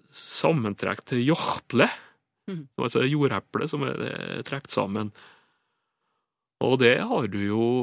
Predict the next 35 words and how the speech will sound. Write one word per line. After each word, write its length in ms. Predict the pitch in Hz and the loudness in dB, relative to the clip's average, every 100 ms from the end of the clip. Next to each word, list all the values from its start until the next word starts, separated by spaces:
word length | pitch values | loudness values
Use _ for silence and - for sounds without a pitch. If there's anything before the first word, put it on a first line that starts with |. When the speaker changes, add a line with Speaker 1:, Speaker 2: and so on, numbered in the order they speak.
| - | -2
Speaker 1:
eh, 440 | 104 - - - - | -4 -6 -8 -10 -8
mønstret 480 | 135 90 - 104 110 | -4 -4 -2 -2 0
da 100 | 98 | -2
i 80 | 101 | -4
fransk 400 | - 95 92 - - | -4 -4 -4 -6 -6
pomme 220 | 104 98 | -8 -6
de 60 | |
terre, 400 | - 98 92 - - _ _ _ _ _ _ | -6 -6 -6 -12 -18 _ _ _ _ _ _
som 140 | - 131 | -12 -8
betyr, 360 | 113 110 87 85 | -6 -6 -6 -8
eh, 140 | - | -10
bokstavelig 540 | 82 - 95 92 101 - | -10 -10 -8 -6 -6 -6
talt 380 | 101 - - 135 107 | -8 -8 -4 -4 -4
<laughs> 180 | - - | -8 -4
jordeple. 680 | 127 127 113 - - 104 110 - - - - _ _ _ - | 0 2 0 -2 -2 0 0 -4 -20 -20 -20 _ _ _ 8
Og 80 | |
det 40 | 180 | 10
er 80 | 180 | 10
også 200 | - 185 | 8 4
usammensett 480 | 165 107 104 113 - | 2 -2 -2 -2 -2
eple 480 | - _ 113 233 | -4 _ 4 4
mange 240 | 294 214 117 | 2 -4 0
plasser, 320 | 110 - 98 | -2 -2 -6
at 80 | 104 | -6
når 180 | 135 147 | -6 -6
de, 240 | 147 139 143 | -6 -8 -6
de 120 | 156 | -6
setter 400 | 160 - 117 - | -2 -2 -2 -4
eple, 400 | 165 _ 107 120 220 - _ - | -8 _ 0 0 -2 -12 _ -20
så 240 | - - 185 | -8 -6 -4
er 60 | |
det 100 | 90 | -4
å 80 | - | -4
sette 240 | - - - | -6 -8 -2
potet, 500 | 151 - 104 - | -2 0 -6 -6